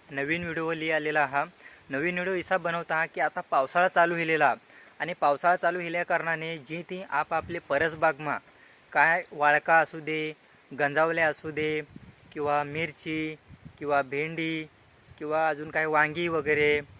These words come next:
तर इसा आपण बियाणं लावू. त्याचप्रमाणे आज मग तुम्हाला हेच दाखवणार हा की जर का कोणापा बियाणं नाही हवा तर तुम्ही तालुका कृषी अधिकारी पा जा, जो का तुम्हाला तालुका हवा तट, तट तुम्हाला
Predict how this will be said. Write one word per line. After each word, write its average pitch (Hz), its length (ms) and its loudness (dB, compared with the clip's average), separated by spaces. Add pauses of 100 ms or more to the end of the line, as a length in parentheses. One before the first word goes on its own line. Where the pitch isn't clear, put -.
(380)
तर 175 160 2
इसा 156 380 -4
आपण 185 280 -4
बियाणं 175 320 2
लावू. 180 260 4 (640)
त्याचप्रमाणे 190 600 4
आज 180 180 6
मग 180 200 -2
तुम्हाला 165 500 2 (180)
हेच 185 160 -4
दाखवणार 165 460 0
हा 151 280 0 (240)
की 180 80 -6
जर 175 220 4
का 190 100 4
कोणापा 175 380 0
बियाणं 170 420 2
नाही 175 140 2
हवा 156 320 2 (460)
तर 185 160 2
तुम्ही 180 540 -10 (380)
तालुका 170 320 2
कृषी 180 320 -4
अधिकारी 170 440 0
पा 165 160 -2
जा, 156 240 2 (120)
जो 147 180 -8
का 170 120 -4
तुम्हाला 160 380 -4
तालुका 151 360 -2
हवा 160 180 0
तट, 147 240 -4 (560)
तट 156 160 0
तुम्हाला 175 540 0